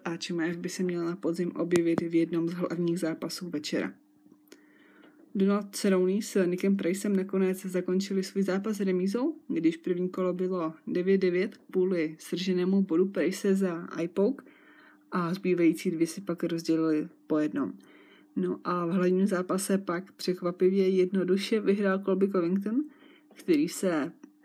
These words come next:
no, přidal se na seznam těch, kteří absolutně přijali Tyrona Woodleyho, který si navíc v zápase poranil žebra, což byl i důvod, proč na začátku pátého kola Covington vyhrál na technické K O. No a pro Woodleyho je to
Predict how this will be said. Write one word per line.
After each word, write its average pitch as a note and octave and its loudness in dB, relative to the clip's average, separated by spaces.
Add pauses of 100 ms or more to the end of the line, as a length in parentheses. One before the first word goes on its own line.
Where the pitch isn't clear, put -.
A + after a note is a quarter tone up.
(240)
no, F3 0
přidal F3+ 2
se G3 0
na F#3 4
seznam F#3 2
těch, G3 2
kteří F#3 2
absolutně F#3 0
přijali F3+ 0
Tyrona F3+ 2
Woodleyho, F3+ 0 (500)
který F3+ 2
si G3 0
navíc F3 0
v - -12
zápase F3 -2
poranil F3 0
žebra, F#3+ 0
což F3+ -2
byl E3+ 0
i E3+ 4
důvod, E3 0
proč E3 -2
na E3 -4
začátku E3 -4
pátého D#3 -4
kola E3 -2 (100)
Covington D#3+ -2
vyhrál E3+ -2
na D#3 0
technické D#3+ -4
K D#3+ -6
O. - -4 (640)
No E3+ -2
a F3+ 0
pro F3+ 0
Woodleyho F3+ 2
je F3 0
to F#3 -2